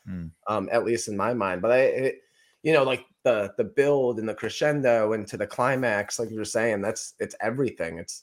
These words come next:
Speaker 1: Yeah.
Speaker 2: that a
Speaker 1: Mm.
Speaker 2: lot of songs don't have that are just on the radio. It
Speaker 1: Mm.
Speaker 2: makes me think of, have you seen the movie, um, about, uh, what, Freddie Mercury?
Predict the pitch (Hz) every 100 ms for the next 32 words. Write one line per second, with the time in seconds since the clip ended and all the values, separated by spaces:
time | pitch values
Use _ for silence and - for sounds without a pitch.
0 | _ 87 82 85 - 98 87 104 110 110
1 | - 113 110 107 104 95 107 110 104 98
2 | 95 98 - 101 98 90 110 101 92 110
3 | - 123 - 127 123 120 110 107 101 -
4 | _ _ _ _ - 123 127 143 131 120
5 | 123 123 123 117 107 104 101 104 - -
6 | - _ _ _ _ _ _ _ _ 104
7 | 110 101 104 98 113 113 - 110 110 107
8 | 110 120 117 110